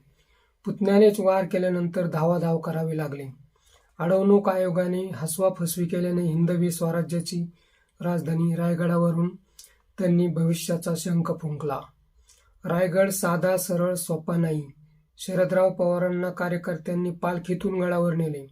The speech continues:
मग तेथे हजारो कार्यकर्त्यांच्या साथीने रणदुधुंबी तुतारी या निवडणूक चिन्हाचे अनावरण केले.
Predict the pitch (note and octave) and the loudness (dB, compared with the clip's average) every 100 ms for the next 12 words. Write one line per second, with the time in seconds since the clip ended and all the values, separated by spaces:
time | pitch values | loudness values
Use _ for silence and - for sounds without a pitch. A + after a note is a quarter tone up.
0 | _ _ - _ _ - F#3+ F#3+ - F#3 | _ _ -20 _ _ 2 4 4 0 -2
1 | G3 F#3 B2+ E3 G3 G3 F3+ F#3 F3+ F3+ | 0 -2 -2 0 4 4 2 -2 -2 -4
2 | E3+ F#3 F3 F3 - F3+ F3+ F3 E3+ E3 | -4 -2 -2 -2 -2 -4 0 0 0 -2
3 | - _ _ - E3+ F3+ F#3 E3+ E3 F3+ | -12 _ _ -8 2 4 4 2 2 4
4 | F#3+ E3 D#3 - - - - G3 F#3 F3+ | 4 2 0 -6 -16 -14 0 4 4 4
5 | F3+ E3+ F3 F3+ F3+ - F3 E3+ E3+ E3+ | 2 2 0 0 -2 -4 0 2 2 0
6 | E3 E3+ E3 E3 D#3+ D#3+ D3+ C3+ | 0 0 0 0 -2 -4 -6 -8